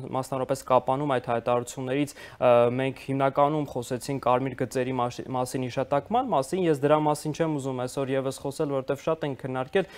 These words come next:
բայց մի հայտարարություն և դրան հաջորդող արձագանքերը դիտարկենք, Հյուսիս Հարավի հետ կապված Աբդոլլահյանը ևս մեկ անգամ շեշտեց, որ Հյուսիս Հարավ միջանցքի հարցում հայկական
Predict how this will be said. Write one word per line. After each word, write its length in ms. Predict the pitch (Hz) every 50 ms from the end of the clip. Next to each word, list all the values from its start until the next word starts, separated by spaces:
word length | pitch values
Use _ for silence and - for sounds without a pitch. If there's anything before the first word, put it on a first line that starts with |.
| - -
բայց 240 | - 170 185 180 -
մի 100 | 214 180
հայտարարություն 640 | 175 165 170 - 170 165 165 165 165 - 190 180
և 180 | 170 160 139 131
դրան 260 | 143 151 156 156 156
հաջորդող 500 | 151 143 143 156 156 143 - 160 139 143
արձագանքերը 640 | 139 135 - 147 139 139 143 143 143 - 160 151 135
դիտարկենք, 720 | 120 - 123 - - 131 127 - - 190 196 170 - - - -
Հյուսիս 360 | - - 170 156 196 185 -
Հարավի 380 | 175 170 175 180 175 - 196 180
հետ 160 | 147 135 -
կապված 500 | - 123 120 120 - - 190 180 180 156
Աբդոլլահյանը 640 | 147 139 135 151 147 156 156 156 160 165 175 170 160
ևս 260 | 156 156 151 156 -
մեկ 200 | - 156 147 -
անգամ 300 | 151 147 139 - 151 139
շեշտեց, 460 | - - 147 135 - - 156 139 -
որ 200 | 135 139 139 - - - - -
Հյուսիս 300 | _ - 127 - 160 151
Հարավ 340 | - 151 147 151 151 151 -
միջանցքի 540 | - 143 139 135 151 151 147 - - - 151
հարցում 360 | 143 135 131 - - 143 139
հայկական 640 | 143 143 143 139 - 156 147 - 165 160 156 147